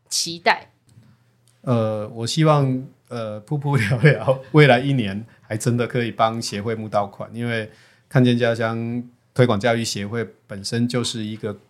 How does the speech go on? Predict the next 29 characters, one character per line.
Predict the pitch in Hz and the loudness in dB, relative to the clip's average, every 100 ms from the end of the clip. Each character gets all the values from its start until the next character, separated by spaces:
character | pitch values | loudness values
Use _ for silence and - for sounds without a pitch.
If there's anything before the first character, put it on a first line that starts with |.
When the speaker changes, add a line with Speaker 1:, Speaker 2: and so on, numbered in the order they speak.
| _ - | _ -4
Speaker 2:
呃 | 104 98 95 92 _ | -4 -4 -8 -14 _
，N | 120 | -2
P | 120 113 | -2 -2
O | 113 104 | -2 -2
哈， | 104 98 110 | -4 -10 -12
我 | 101 | -12
们 | 104 107 107 - _ _ | -10 -10 -12 -16 _ _
很 | _ 113 | _ -2
期 | 104 110 | -2 2
待 | 135 120 - - | 4 4 0 -10
能 | 117 117 | -8 -4
透 | 139 | -2
过 | 127 127 | 0 0
影 | 104 | -2
像 | 104 120 | -2 -4
带 | 113 110 | 0 -2
孩 | 104 | -2
子 | 104 101 | -8 -8
认 | 113 | -6
识 | 113 117 | -6 -6
他 | 110 | -8
自 | 104 | -8
己 | 107 | -10
的 | 101 101 | -10 -6
家 | 113 101 | -4 -4
乡， | 104 104 | -6 -8
进 | 117 120 | -4 -4
而 | 98 | -4
说， | 101 107 101 104 | -10 -10 -10 -12